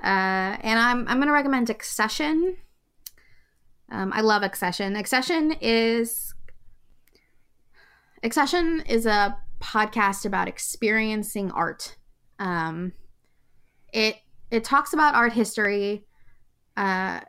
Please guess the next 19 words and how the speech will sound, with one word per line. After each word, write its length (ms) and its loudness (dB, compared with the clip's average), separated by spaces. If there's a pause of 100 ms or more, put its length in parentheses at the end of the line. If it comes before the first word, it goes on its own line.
(140)
in 240 -4
some 240 0
cases, 640 -4
right? 300 -2
It 120 -8
talks 340 -4
about 420 0 (580)
the 260 2
history 220 0
behind 260 0
the 40 -2
artists 640 2
that 180 -2
create 260 2
these 180 -4
things, 280 -2
the 100 -6
painting 280 -4
itself. 680 -2